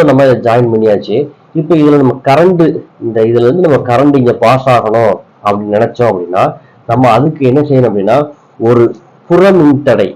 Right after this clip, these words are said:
அதாவது ஒரு கேப்பிட்டல் ஆர் அப்படிங்கிற ஒரு புற மின்தடைய இந்த சுற்றுல நம்ம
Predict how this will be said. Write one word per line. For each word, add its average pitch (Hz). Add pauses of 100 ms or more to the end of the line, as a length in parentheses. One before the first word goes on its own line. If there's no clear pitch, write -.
(720)
அதாவது 107 (100)
ஒரு 110 (220)
கேப்பிட்டல் 151
ஆர் 123
அப்படிங்கிற 104 (180)
ஒரு 107 (200)
புற 147
மின்தடைய 107 (720)
இந்த 170 (200)
சுற்றுல 185
நம்ம 127